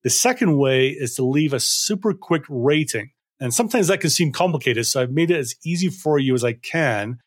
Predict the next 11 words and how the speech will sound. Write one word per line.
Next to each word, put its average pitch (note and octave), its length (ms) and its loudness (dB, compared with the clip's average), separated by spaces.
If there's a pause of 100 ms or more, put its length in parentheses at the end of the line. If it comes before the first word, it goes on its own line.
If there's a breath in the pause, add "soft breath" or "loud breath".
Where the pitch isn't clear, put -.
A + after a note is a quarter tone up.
(120)
You B2+ 100 -2
simply E3+ 340 0
have D#3 180 0
to D3 80 -4
go C#3+ 260 4
to B2+ 380 0
rate D3 560 0
this C3+ 460 0 (200)
podcast B2 720 -4
dot C#3 260 0
com A#2+ 440 -2